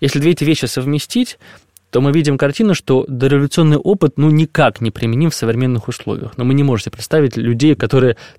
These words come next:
также, не то что даже вели бы дела, а так же мыслили бы в своих, э, в своей работе. Мне так кажется. Возможно, я ошибаюсь. А, так что такое, собственно говоря, вот если в общем говорить,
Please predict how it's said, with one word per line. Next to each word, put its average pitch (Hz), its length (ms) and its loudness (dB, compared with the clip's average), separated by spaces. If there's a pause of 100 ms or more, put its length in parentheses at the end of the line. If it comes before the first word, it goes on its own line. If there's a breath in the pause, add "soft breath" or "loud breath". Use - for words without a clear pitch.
также, 131 460 2 (380 loud breath)
не 131 80 -2
то 196 100 2
что 135 140 0
даже 120 160 0
вели 123 180 2
бы 123 100 0
дела, 131 200 2
а 104 120 -2
так 123 220 0
же 123 120 0
мыслили 117 420 2
бы 113 320 2 (120)
в - 80 -20
своих, 107 360 -4
э, 117 260 -4
в 110 60 -10
своей 113 240 0
работе. 117 420 -4
Мне 131 140 2
так - 180 -8
кажется. - 480 -14
Возможно, 107 300 -4
я 110 60 -4
ошибаюсь. - 500 -8 (540 loud breath)
А, 113 380 0
так - 220 -2
что - 160 -2
такое, 156 400 2
собственно 120 460 -4
говоря, 123 340 2
вот 110 240 -6 (140)
если 123 240 -4
в 120 100 2
общем 110 340 -2
говорить, 107 280 -4